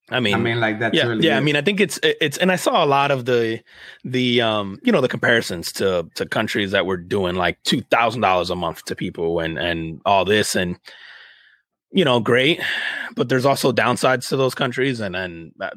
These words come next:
Speaker 1: I, and, and again, I don't know what the answer is. I do think the government should have stepped in and helped more people. And whether that was just people on unemployment, maybe they should have stepped in and covered more of that. So if you didn't wanna give everybody a stimulus, because I don't, I think it's fair to say, don't give the people who didn't lose their job or anything, uh, money.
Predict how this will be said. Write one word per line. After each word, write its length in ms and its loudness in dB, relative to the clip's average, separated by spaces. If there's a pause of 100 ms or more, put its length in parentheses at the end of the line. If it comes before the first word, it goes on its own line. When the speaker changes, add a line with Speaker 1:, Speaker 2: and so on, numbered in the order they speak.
(120)
Speaker 1:
I, 200 -2
and, 260 -2
and 100 2
again, 200 2
I 80 2
don't 80 2
know 80 4
what 100 2
the 140 0
answer 240 2
is. 100 2
I 80 2
do 180 -4
think 200 -4
the 60 -2
government 320 0
should 120 -4
have 60 -6
stepped 260 -2
in 140 -2
and 100 -4
helped 240 -2
more 180 -2
people. 400 -2
And 140 0
whether 220 2
that 160 2
was 100 0
just 320 -6
people 220 -4
on 100 2
unemployment, 560 -2
maybe 220 -8
they 100 -8
should 140 -6
have 80 -6
stepped 240 -4
in 100 -4
and 120 -6
covered 320 -2
more 160 -4
of 100 -6
that. 240 0
So 200 2 (280)
if 160 0
you 80 4
didn't 160 2
wanna 160 4
give 200 2
everybody 400 2
a 40 0
stimulus, 440 0
because 200 0
I 80 2
don't, 120 -2
I 100 2
think 260 0
it's 160 -4
fair 260 2
to 80 -4
say, 240 -2
don't 220 -2
give 140 -4
the 60 -8
people 300 -6
who 160 -6
didn't 200 -6
lose 180 -8
their 140 -6
job 360 0
or 100 -6
anything, 400 -8 (480)
uh, 260 2
money. 340 -4